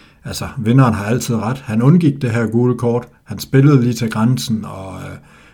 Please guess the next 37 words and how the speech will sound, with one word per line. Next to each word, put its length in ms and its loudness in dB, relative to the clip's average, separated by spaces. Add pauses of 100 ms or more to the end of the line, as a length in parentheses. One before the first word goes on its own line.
(100)
og, 240 -2
og 140 -4
man 140 -2
kunne 160 0
ikke 120 0
mærke 300 2
på 80 -6
den 140 -6
defensive 420 -6
midtbane, 540 -6
at, 240 -14
øh, 160 -12 (120)
at 160 -6
vi 60 -6
spillede 380 0
med 180 -6
en, 120 -8
der 80 -10
skulle 260 -12
undgå 340 2
et 120 -16
gult 200 -6
kort, 200 -10
og 120 -6
det 80 2
var 60 4
jo 120 2
et 60 -2
eller 160 -4
andet 120 -4
sted 140 -4
også 320 -2
en 120 -6
vigtig 300 -4
ting 240 -8
imod 240 -8
Sociedad. 520 -12